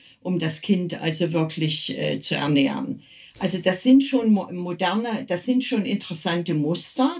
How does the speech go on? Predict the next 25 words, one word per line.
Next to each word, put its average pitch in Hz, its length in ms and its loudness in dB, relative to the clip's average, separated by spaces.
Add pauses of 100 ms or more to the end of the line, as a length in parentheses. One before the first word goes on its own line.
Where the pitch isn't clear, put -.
die 202 160 -2
also 170 200 -6
in 175 120 -4
diese 175 280 -8
kollektive 175 580 -4
Betreuung 170 520 -2
hineinreichen. 208 920 2 (360)
Und 233 220 4
wir 202 160 6
sagen 196 580 0
heute, 247 440 4
dass 214 240 -6
es 220 120 -4
sowieso 196 920 2 (480)
so 196 340 2
ist, 170 320 -2
dass 165 220 0
die - 260 -4
ausschließliche 220 1300 0
mütterliche 190 600 2
Betreuung, 151 680 -6
wie 165 120 -2
bei 156 180 -2
den 156 300 0
Kungsan, - 800 -4